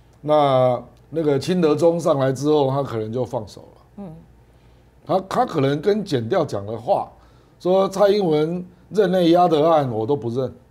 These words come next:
Speaker 2: 即便是自己人吗？
Speaker 1: 你就办了，
Speaker 2: 也办？
Speaker 1: 你就办了，
Speaker 2: 哦。
Speaker 1: 不然，因为他不可能知道那么细啦。
Speaker 2: 哦。
Speaker 1: 我说清德中跟检调，比如说检察总长可能会去，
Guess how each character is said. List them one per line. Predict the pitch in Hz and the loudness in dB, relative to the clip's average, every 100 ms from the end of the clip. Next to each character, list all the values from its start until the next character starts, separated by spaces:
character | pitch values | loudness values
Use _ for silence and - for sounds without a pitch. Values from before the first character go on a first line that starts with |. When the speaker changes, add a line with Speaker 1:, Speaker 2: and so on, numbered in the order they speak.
| _ _ _ | _ _ _
Speaker 2:
即 | - 254 | -8 -4
便 | 349 320 | -4 -4
是 | 311 | -6
自 | 277 | -8
己 | 190 | -8
人 | 165 147 | -6 -6
吗？ | 156 165 160 | -6 -6 -4
Speaker 1:
你 | 131 | 0
就 | 175 | 2
办 | 170 151 | 4 2
了， | 117 - _ _ _ | -2 -14 _ _ _
Speaker 2:
也 | 156 | -8
办？ | 135 190 | 0 2
Speaker 1:
你 | |
就 | 180 | 4
办 | 165 | 2
了， | 123 - | -2 -8
Speaker 2:
哦。 | 165 160 | -6 0
Speaker 1:
不 | 160 | 2
然， | 147 | 2
因 | 196 | 0
为 | 190 | 0
他 | 180 | -2
不 | 196 | -4
可 | - 107 | -8 -8
能 | 107 | -10
知 | 120 | -8
道 | 143 131 | -4 -4
那 | 143 | -4
么 | 113 | -8
细 | - 151 90 | -10 -14 -16
啦。 | - - _ - | -18 -20 _ -20
Speaker 2:
哦。 | 160 139 | -14 -6
Speaker 1:
我 | 131 | -2
说 | 180 | -2
清 | 180 196 | -2 0
德 | 175 147 | 2 2
中 | 165 160 165 - - 220 | 2 -2 -8 -18 -18 -6
跟 | - 175 180 | 0 0 0
检 | 180 139 110 101 | -4 -4 -4 -4
调， | 175 135 - | 0 0 -2
比 | 131 | -2
如 | |
说 | 160 | 0
检 | 170 123 | 0 -2
察 | 143 | 0
总 | 147 147 | 0 0
长 | 156 113 92 - _ _ _ _ - | -2 -6 -8 -20 _ _ _ _ -6
可 | 117 | -2
能 | 123 | 0
会 | 160 | -2
去， | 143 151 139 | 0 -2 -2